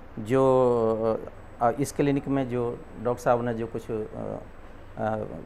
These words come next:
परहेज बताए थे, कुछ restrictions बताई थी, जैसे कि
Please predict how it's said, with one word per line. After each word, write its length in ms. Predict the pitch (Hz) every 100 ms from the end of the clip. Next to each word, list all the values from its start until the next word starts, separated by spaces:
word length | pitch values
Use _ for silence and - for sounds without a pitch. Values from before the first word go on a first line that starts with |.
| - - -
परहेज 300 | 135 156 143
बताए 320 | 131 127 113
थे, 160 | 117 101
कुछ 300 | 120 104 113
restrictions 640 | 107 - 147 - 151 135
बताई 320 | 120 113 104
थी, 240 | 110 107 - - - - - -
जैसे 300 | 120 123 131
कि 440 | 120 127 123 120